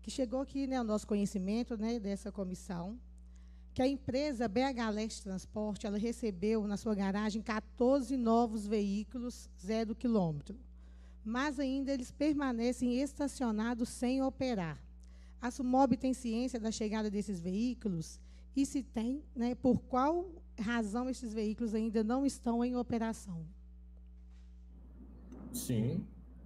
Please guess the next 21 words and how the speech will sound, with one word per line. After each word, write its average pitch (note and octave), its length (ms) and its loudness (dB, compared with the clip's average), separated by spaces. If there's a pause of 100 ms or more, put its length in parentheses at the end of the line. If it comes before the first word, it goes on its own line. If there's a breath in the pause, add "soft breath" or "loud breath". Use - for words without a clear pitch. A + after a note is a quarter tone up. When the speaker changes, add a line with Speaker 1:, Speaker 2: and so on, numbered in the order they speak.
Speaker 2:
é, F#2 600 4 (480)
há F#2 800 0
um G2 80 2
processo A#2 760 -2
em A#2+ 40 2
andamento G#2 680 0
de G2+ 120 0
entrada A#2 520 0
desses A2+ 320 -4
veículos A#2 600 0
no A2+ 160 2
sistema, - 680 -2
esses C3 560 -2
e D#3 60 -4
mais D3 320 0
outros A2+ 420 0
que, C3 480 0 (360 loud breath)
é, E2+ 920 2 (240)
eles - 760 2
indicaram G2+ 760 0 (140)
que G2+ 420 0